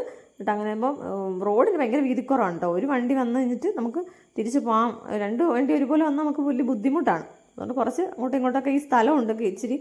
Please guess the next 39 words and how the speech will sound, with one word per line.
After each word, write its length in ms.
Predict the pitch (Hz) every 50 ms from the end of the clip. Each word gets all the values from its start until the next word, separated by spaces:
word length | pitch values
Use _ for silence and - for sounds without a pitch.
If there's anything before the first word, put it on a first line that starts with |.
| - - - _ _ _ -
ഇട 120 | 233 233 247
പോലത്തെ 340 | 240 220 220 208 220 214 269
സ്ഥലം 320 | 262 - - 226 196 196 208
കയറ്റിയിട 340 | 214 196 202 196 226 196 214
വണ്ടി. 280 | 202 190 180 185 214
അപ്പോൾ 240 | 320 277 226 220 233
അങ്ങനെയുള്ളിടത്ത് 520 | 220 220 233 311 339 311 302 285 277 311 320
മാത്രം 300 | 302 277 269 302 277 320
ചെല്ലുമ്പോഴേ 320 | 302 302 269 277 285 302
നമ്മൾ 240 | 302 285 240 240 247
ഈ 60 | 277
നിർത്തത്തുള്ളേ. 580 | 285 285 254 240 247 269 247 226 208 185 190 226 - - - - _ _ _ _ _ _ _ _ _ -
അപ്പോൾ 120 | 214 202 - - - -
ഞാനിവിടെ 340 | 208 214 214 240 330 359 392
ചെന്നപ്പോൾ 360 | 370 370 339 311 262 330 339 285
എൻ്റെ 280 | - - 233 240 254
അമ്മയാണ് 340 | 277 262 240 233 247 233 202
ഓർത്തത് 380 | 185 180 175 180 190 185 185 180
ഫസ്റ്റ് 240 | 190 175 180 - 190
കേട്ടോ. 200 | 180 175 185 180
എൻ്റെ 200 | 175 175 185 214
അമ്മ 160 | 208 208 220 294 - - - _ _ _ _ _
വളർന്ന, 440 | 214 208 202 202 208 214 208 208 220 254 269 - - -
ആ, 80 | 208 214 220 220 233 226 226 226 226 - _ 233
അമ്മയുടെ 300 | 214 208 214 214 220 202
ബാല്യവും 500 | 214 208 202 202 190 202 233 214 175 - -
കൗമാരവും 500 | - 208 202 196 196 196 208 214 208 196
ഒക്കെ 240 | 202 - - 220 226 - - - -
അമ്മ 240 | 196 196 202 208
ജീവിച്ച 360 | 202 196 208 208 208 208 208 277
സ്ഥലമാണ് 460 | - 277 220 202 196 214 214 208 214
കോന്നി. 300 | 208 190 190 190 196 226 247 - - - _
അപ്പം 180 | _ _ - 208
അമ്മ 200 | 185 180 196 226
പറഞ്ഞിട്ട് 300 | 226 220 202 220 220 240
എനിക്ക് 200 | 226 220 220 247
എപ്പോഴും 340 | - 233 - - 226 247 240 214
അറിയാവുന്നൊരു 480 | 190 202 208 220 233 254 269 254 240
സ്ഥലമാണ്. 460 | 254 - 196 185 185 180 160 151 151